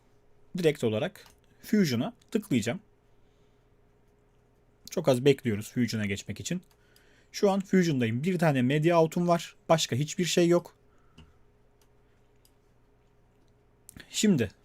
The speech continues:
bir tane background aldım. Background'u zaten biliyorsunuz, burada en başta duruyor. Bunu aldım. Burada media out'a bağladım.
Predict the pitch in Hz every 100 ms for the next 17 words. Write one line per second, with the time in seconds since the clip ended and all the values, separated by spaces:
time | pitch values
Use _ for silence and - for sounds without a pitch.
0 | _ _ _ - 208 226 170 180 165 180
1 | 156 156 127 104 104 139 185 156 135 139
2 | 147 156 143 123 127 117 - 98 110 110
3 | - 170 143 104 - 131 107 92 - _
4 | _ _ _ 202 - 196 151 139 - _
5 | _ 170 165 135 170 139 139 139 117 139
6 | 123 107 92